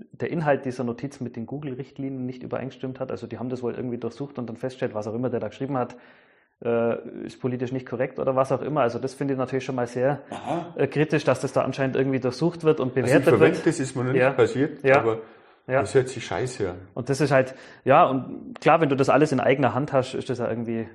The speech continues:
Speaker 1: Datenschutz und so weiter irgendwie
Speaker 2: Ja.
Speaker 1: ein angenehmeres Gefühl.
Speaker 2: Naja, ich hab mir jetzt auch eine eigene Cloud angelegt, die selber, selber be-, be-, Berichtlinie, aber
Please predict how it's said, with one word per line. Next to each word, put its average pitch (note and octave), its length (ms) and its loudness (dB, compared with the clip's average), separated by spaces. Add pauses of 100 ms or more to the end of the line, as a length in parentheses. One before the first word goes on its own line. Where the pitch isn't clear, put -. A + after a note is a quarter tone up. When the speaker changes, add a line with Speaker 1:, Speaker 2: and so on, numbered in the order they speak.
(960)
Speaker 1:
Datenschutz A2 500 -8
und - 120 -12
so G#2+ 100 -12
weiter G#2+ 380 -6
irgendwie G#2+ 460 -8
Speaker 2:
Ja. - 60 -4
Speaker 1:
ein - 60 -6
angenehmeres A#2 520 -6
Gefühl. B2+ 460 -6 (600)
Speaker 2:
Naja, G2+ 200 -2
ich D#2 140 -4
hab G#2 80 -4
mir A2 100 -2
jetzt - 140 -4
auch G2+ 140 6
eine F#2 100 4
eigene F#2+ 240 -2
Cloud G2+ 300 2
angelegt, F#2+ 500 -4 (160)
die F#2 260 0
selber, G#2 460 2 (500)
selber G#2+ 340 4
be-, F#2+ 240 0
be-, F#2 280 -2
Berichtlinie, A2 720 -2
aber F2+ 420 2